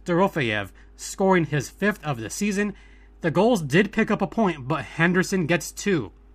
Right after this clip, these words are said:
Five to four is your final score, and that's kind of a critical loss for San Diego. Even though they got a point,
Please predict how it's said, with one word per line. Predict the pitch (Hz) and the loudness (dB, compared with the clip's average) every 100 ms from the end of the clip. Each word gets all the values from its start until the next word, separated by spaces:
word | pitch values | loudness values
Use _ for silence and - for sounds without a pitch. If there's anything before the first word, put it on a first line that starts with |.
| - - | -20 -20
Five | - 180 220 220 | 2 6 6 4
to | 185 | -4
four | - 175 180 - | -2 -2 -2 -2
is | 180 160 | -2 0
your | 170 | -2
final | 160 156 147 156 151 | 0 2 4 4 2
score, | - 147 151 - - - - | 0 0 0 -2 -12 -20 -2
and | 147 135 | 0 6
that's | 165 233 - | 6 4 0
kind | - 240 | 2 4
of | 208 | 4
a | 185 | 0
critical | - - 160 180 180 170 | -4 4 6 6 6 4
loss | 135 139 147 | 6 4 2
for | - 123 | -4 -4
San | 156 147 | 0 2
Diego. | 143 131 143 180 | 4 2 0 0
Even | 233 240 175 | 2 2 4
though | 190 | 6
they | 165 | 6
got | 143 143 | 4 2
a | |
point, | 113 156 180 | 2 4 4